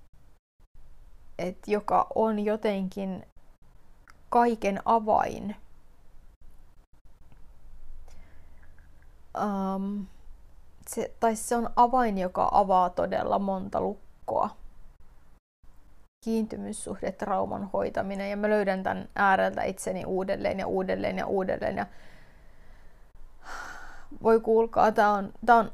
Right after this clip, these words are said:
asia, josta mä en olisi ikinä halunnut, että mä joudun kenellekään puhumaan.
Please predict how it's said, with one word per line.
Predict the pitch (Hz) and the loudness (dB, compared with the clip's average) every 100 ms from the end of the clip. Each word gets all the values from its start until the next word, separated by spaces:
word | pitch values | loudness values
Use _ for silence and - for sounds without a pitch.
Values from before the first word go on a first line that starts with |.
| - | 0
asia, | 233 226 196 | 2 4 4
josta | 202 - | 2 -2
mä | 202 175 | -2 -2
en | |
olisi | 185 208 - | -2 -4 -8
ikinä | - 220 214 202 190 | -2 -2 0 -2 -2
halunnut, | 190 190 190 175 170 - - - | 2 2 2 -2 -6 -8 -12 -6
että | 190 | -4
mä | 196 | -2
joudun | 190 190 180 190 | 4 4 4 0
kenellekään | 202 214 175 - - - 175 | 2 2 2 0 0 0 0
puhumaan. | 190 190 - - - 170 208 | 0 -4 -2 -2 0 0 -2